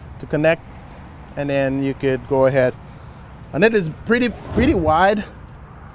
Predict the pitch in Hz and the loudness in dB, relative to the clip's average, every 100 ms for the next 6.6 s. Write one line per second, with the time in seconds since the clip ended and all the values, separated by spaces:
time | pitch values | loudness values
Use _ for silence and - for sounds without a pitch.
0 | - - 156 147 151 190 170 170 160 170 | -16 -2 0 2 4 4 2 0 4 6
1 | 185 202 - - - - - - - - | 6 4 -4 -18 -18 -20 -20 -18 -18 -18
2 | - - - 147 - 160 151 151 151 147 | -18 -12 -2 -2 2 2 2 2 6 6
3 | 143 135 143 147 139 - 143 139 143 135 | 4 4 2 2 0 0 -2 -2 -6 -4
4 | 127 127 - - - - - - - - | -6 -6 2 2 2 -10 -14 -16 -18 -18
5 | - - - - 165 214 214 214 165 202 | -18 -18 -18 0 4 4 6 2 4 6
6 | 190 160 165 175 196 - | 6 4 4 4 2 -6